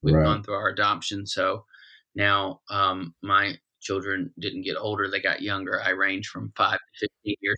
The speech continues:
Speaker 1: of <laughs> age in our house with all six of our kids. Uh, but that was really the genesis of that, of that, of that, uh, blog that became something that people shared and used quite a bit
Speaker 2: Yeah.
Speaker 1: is,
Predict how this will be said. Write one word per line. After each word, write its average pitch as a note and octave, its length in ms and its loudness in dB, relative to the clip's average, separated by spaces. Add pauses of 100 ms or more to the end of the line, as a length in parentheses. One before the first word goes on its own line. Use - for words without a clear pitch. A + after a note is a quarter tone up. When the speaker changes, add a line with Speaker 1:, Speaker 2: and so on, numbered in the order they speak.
(120)
Speaker 1:
of - 180 0
<laughs> G#3 60 0
age F#3 220 -2
in F#3+ 80 6
our F3 220 4
house E3+ 360 -2
with - 160 -14
all C3 160 4 (120)
six C3+ 120 -6 (160)
of A#2 40 4
our A2 240 2
kids. A2+ 200 2 (760)
Uh, A#2 340 2 (100)
but B2 140 -2
that C#3+ 200 2
was C3+ 300 -4 (100)
really B2 280 0
the G#2 120 -2
genesis A#2 640 0
of F#2+ 140 -8
that, G2 340 2 (420)
of F#2+ 160 -8
that, G2+ 320 0 (1040)
of G#2 120 0
that, G#2 240 2 (200)
uh, F2+ 220 -4 (480)
blog G#2 520 2
that F#2+ 120 -12
became G2 500 -6
something G2+ 340 -6
that F2 120 -8
people - 240 -14
shared G2 340 2
and F#2 100 -6
used F#2+ 280 -2
quite F#2 160 -2
a F2 40 -8
bit G#2 320 4
Speaker 2:
Yeah. E2 140 8
Speaker 1:
is, F#2+ 240 -4